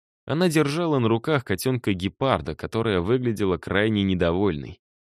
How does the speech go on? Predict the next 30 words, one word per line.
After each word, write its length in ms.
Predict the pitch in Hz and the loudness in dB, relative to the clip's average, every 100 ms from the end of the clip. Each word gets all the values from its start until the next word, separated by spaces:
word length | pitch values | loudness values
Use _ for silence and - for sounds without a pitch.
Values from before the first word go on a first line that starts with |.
| _ | _
Видимо, 420 | 120 156 156 151 | -6 -2 0 2
её 200 | 139 151 | 4 4
уже 240 | 143 131 110 | 2 2 -2
чересчур 600 | - 110 98 - 127 117 | 0 2 2 0 0 2
затискали. 760 | 104 92 127 117 - 62 - _ _ _ _ _ _ | 2 0 0 -4 -6 -14 -14 _ _ _ _ _ _
«Я-то 420 | 85 87 98 101 | 0 2 4 2
да, 240 | 92 110 87 | 4 4 4
но 220 | 76 73 | 0 0
у 20 | |
вас 240 | 90 98 | 0 2
обои 400 | 95 87 104 117 | 2 2 4 4
в 100 | 110 | 2
коридоре 480 | - 101 101 107 90 | 0 0 2 2 2
улетели», — 560 | 82 85 90 - 71 85 | 0 -2 -4 -8 -8 -10
заметил 540 | 82 82 80 78 82 82 | -8 -6 -4 -4 -6 -6
я. 240 | 69 - _ _ _ _ _ _ - | -8 -12 _ _ _ _ _ _ -2
«Ой-ой-ой», — 500 | 135 135 131 147 101 | 2 2 4 4 4
затараторила 720 | 85 - 95 90 98 90 95 | 2 2 2 2 2 2 2
Маша. 460 | 101 82 - 71 - _ _ _ _ | 0 -2 -4 -12 -18 _ _ _ _
«Леся 460 | - 139 170 156 139 | -4 0 0 0 -2
сейчас 420 | 123 123 147 135 | -2 0 0 0
из 100 | 131 127 | 0 2
магазина 500 | 127 143 143 143 98 | 4 4 4 0 2
придёт, 460 | 117 117 151 - - _ _ - | 0 0 0 -2 -6 _ _ -2
и 60 | |
ей 300 | 117 127 165 | 0 4 4
это 180 | 156 135 | 4 2
точно 440 | 117 151 156 147 139 | 2 2 2 2 2
не 120 | 131 | 4
понравится. 760 | 131 127 143 123 92 - 65 | 4 4 4 4 0 -4 -10